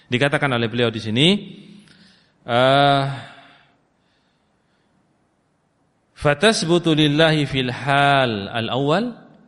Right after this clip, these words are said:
maka kita menetapkan sifat al-makar itu pada keadaan yang pertama tadi, yaitu apa? Allah membalas tipu daya mereka. Kemudian, duna thaniyah, dan bukan yang kedua.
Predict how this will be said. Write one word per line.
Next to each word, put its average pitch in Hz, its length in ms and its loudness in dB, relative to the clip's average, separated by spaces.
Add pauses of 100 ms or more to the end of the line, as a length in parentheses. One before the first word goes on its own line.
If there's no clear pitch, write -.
(380)
maka 104 500 -4
kita 139 240 -2
menetapkan 123 680 -2
sifat 131 400 -4
al-makar 120 560 -2
itu 107 260 -12
pada 104 240 -8
keadaan 101 400 -4
yang 98 80 -8
pertama 104 320 -6
tadi, 110 300 -8 (400)
yaitu 104 260 -4
apa? 120 240 -6
Allah 113 460 -6
membalas 135 680 0
tipu 123 160 -4
daya 117 240 2
mereka. 113 400 -2 (1300)
Kemudian, 135 720 0
duna 170 400 6
thaniyah, 170 800 2 (580)
dan 123 220 -2
bukan 131 280 -4
yang 107 160 -4
kedua. 87 320 -12